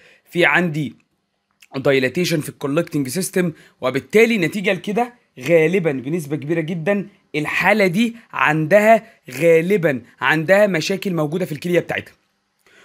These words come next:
وبالتالي هيحصل يو تي اي. بس مشاكل اليو تي اي اللي هتحصل في الحمل انا بخاف عنها عن الست العاديه. يعني الست العاديه لو جالها يو تي اي مش مشكله، انما الحامل لا، انا بترعب.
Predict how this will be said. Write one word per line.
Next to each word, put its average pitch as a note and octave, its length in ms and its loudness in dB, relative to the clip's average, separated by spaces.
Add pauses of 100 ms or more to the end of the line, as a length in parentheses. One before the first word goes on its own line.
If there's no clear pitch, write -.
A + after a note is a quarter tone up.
(120)
وبالتالي A3 600 2 (420)
هيحصل E3+ 460 -2
يو F#3 100 -8
تي D#3 120 -6
اي. G2+ 140 -6 (260)
بس F#3+ 680 0 (120)
مشاكل F#3+ 480 -6
اليو F3 220 -4
تي F3+ 140 -4
اي G3 280 2
اللي D#3+ 140 0
هتحصل E3+ 400 -2
في - 60 -8
الحمل F3 400 -2 (140)
انا G3 220 2
بخاف D#3+ 440 0 (240)
عنها F3+ 340 2 (460)
عن D3+ 140 0
الست F3 280 -6
العاديه. C3+ 560 -2 (180)
يعني A#2 180 -6
الست E3 320 -6
العاديه D3+ 280 2
لو C#3+ 160 2
جالها F3 200 2
يو E3 120 0
تي - 120 -8
اي D#3 300 0 (180)
مش - 140 -12
مشكله، D#3+ 420 -2 (320)
انما D3+ 240 -2
الحامل G#3 520 2
لا، F3+ 120 4
انا F3 100 2
بترعب. C3+ 380 -6